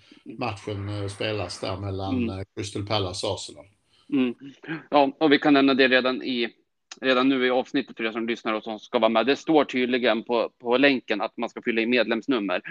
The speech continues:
Speaker 2: Det behöver ni inte göra. Det går
Speaker 1: Vi
Speaker 2: bra ändå.
Speaker 1: hittar er ändå.
Speaker 2: Ja.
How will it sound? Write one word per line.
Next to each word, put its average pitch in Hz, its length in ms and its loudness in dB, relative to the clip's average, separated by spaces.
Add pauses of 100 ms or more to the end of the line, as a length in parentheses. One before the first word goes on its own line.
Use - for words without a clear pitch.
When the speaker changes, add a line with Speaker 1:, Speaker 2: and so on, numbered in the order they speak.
(100)
Speaker 2:
Det 123 140 6
behöver 104 220 4
ni 98 80 -2
inte 95 160 -6
göra. 101 320 2 (1000)
Det 117 100 -2
går 110 60 4
Speaker 1:
Vi 143 60 4
Speaker 2:
bra 101 100 4
ändå. 98 140 -2
Speaker 1:
hittar 117 180 6
er 110 80 0
ändå. 107 380 -2 (400)
Speaker 2:
Ja. 120 200 4